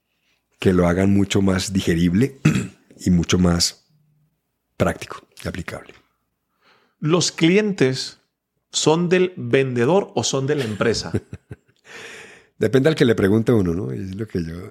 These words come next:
Speaker 1: <laughs> creo. Si uno le pregunta al dueño de la empresa o al jefe, te va a decir que son de la empresa.
Speaker 2: Sí.
Speaker 1: Cuando usted llegó, ya estaba el cliente. Es de la empresa, la marca.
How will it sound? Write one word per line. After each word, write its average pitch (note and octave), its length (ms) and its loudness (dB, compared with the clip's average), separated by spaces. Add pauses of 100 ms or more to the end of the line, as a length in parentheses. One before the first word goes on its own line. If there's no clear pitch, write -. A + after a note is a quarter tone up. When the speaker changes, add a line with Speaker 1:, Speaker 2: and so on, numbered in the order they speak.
(180)
Speaker 1:
<laughs> - 320 -4
creo. G2+ 300 -2 (1500)
Si - 160 2
uno D#3+ 100 6
le F3+ 80 2
pregunta C#3 560 0
al A#2 240 -6
dueño D3 240 2
de D#3+ 100 4
la B2+ 60 2
empresa D#3 560 2
o G#2+ 500 -4
al F#2+ 80 -8
jefe, E3 320 0
te D3 140 -2
va G2+ 80 2
a - 20 2
decir A2 180 -2
que B2 80 -8
son G#2+ 120 -2
de G2+ 60 -2
la G#2 60 0
empresa. - 300 -2 (220)
Speaker 2:
Sí. - 220 -6
Speaker 1:
Cuando G#2 160 -6
usted F3 200 -2
llegó, G3 220 4
ya E3+ 120 -2
estaba E3 340 -2
el A2 100 -4
cliente. - 380 -14 (260)
Es A#2+ 80 -18
de E3+ 120 0
la E3 80 -2
empresa, - 460 -2
la F#3 120 -4
marca. - 380 -10